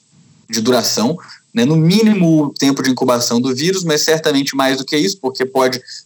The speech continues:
ainda ter caso novo, é, surgindo no final do período de quarentena. Esses casos de ca-, de quatorze dias, né, de incubação,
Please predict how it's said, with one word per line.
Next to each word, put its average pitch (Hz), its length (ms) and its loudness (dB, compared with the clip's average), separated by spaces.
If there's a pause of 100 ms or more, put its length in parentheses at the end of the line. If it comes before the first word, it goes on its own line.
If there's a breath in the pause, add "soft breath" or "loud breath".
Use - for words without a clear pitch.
ainda 131 260 0
ter 170 140 0
caso 123 480 -2 (300)
novo, 143 640 0
é, 117 340 2
surgindo 147 560 -2
no 135 80 0
final 156 360 0
do 170 100 -2
período 131 340 -2
de 123 100 -6
quarentena. 127 640 -2
Esses - 240 -4
casos 131 680 -4 (100)
de 117 160 -6
ca-, 113 140 -2
de 113 120 -2
quatorze 117 400 -2
dias, 143 360 -4
né, 123 80 0
de 123 60 -2
incubação, 120 640 -4